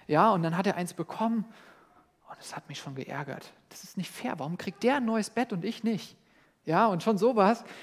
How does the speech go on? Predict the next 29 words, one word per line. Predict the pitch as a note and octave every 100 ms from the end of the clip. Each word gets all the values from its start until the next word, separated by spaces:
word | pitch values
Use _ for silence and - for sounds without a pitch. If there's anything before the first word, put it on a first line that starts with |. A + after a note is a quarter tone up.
| - - _
Ja, | C#3+ F#3
und | F#3 D3+ - - _ _ _ -
ich | - -
war | B2+ D#3
dann | E3+
keiner, | - E3 F#3
der | D3
explodiert. | D3+ - D3+ C3+ G3+ G#3+ D#3 G#3+ - - - - _ -
Ja, | D3 D#3 F3+ D#3+ - -
ich |
habe | -
mich | D#3
dann | E3
auf | E3
mein | E3
Fahrrad | D3 G#3+ A#3 G#3+
gesetzt, | E3+ F3 F3+
ich | -
weiß, | D3 D#3
ich | -
bin | D#3
einfach | D3 D3+ D#3+
weggefahren | F#3+ F#3 - E3+ D#3+
und | C3+
bekam | C3+ D#3 D3+
sogar | C#3+ C3+
die | C3+
Tränen. | - D3 E3+ E3+ D#3+
Also, | -